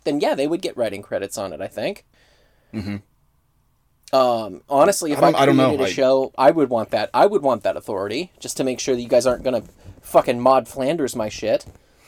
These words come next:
Speaker 1: <laughs> Yeah. Oh, I went
Speaker 2: <laughs> So
Speaker 1: there.
Speaker 2: they hit you in
Speaker 1: Fucking
Speaker 2: the
Speaker 1: hate that
Speaker 2: face with a
Speaker 1: episode.
Speaker 2: t-shirt cannon.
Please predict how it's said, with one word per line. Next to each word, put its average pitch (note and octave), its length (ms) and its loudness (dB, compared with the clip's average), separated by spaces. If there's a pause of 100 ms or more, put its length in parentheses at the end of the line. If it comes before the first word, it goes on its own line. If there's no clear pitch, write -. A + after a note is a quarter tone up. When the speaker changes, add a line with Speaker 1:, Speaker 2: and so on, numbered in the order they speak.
(240)
Speaker 1:
<laughs> B3+ 120 -12 (2750)
Yeah. A#2 300 0 (420)
Oh, B2+ 80 0
I C3 80 8
went C3 220 0
Speaker 2:
<laughs> - 20 -12
So G#2+ 120 -2
Speaker 1:
there. B2 80 4
Speaker 2:
they A#2 120 0
hit C#3 280 -2
you C3+ 60 6
in B2 80 6
Speaker 1:
Fucking A#2 60 0
Speaker 2:
the - 60 -8
Speaker 1:
hate B2+ 100 -4
that A2+ 160 2
Speaker 2:
face - 20 -2
with G2+ 100 -4
a G2+ 40 -2
Speaker 1:
episode. G#2 260 -2
Speaker 2:
t-shirt G2 260 -8
cannon. F2 360 -6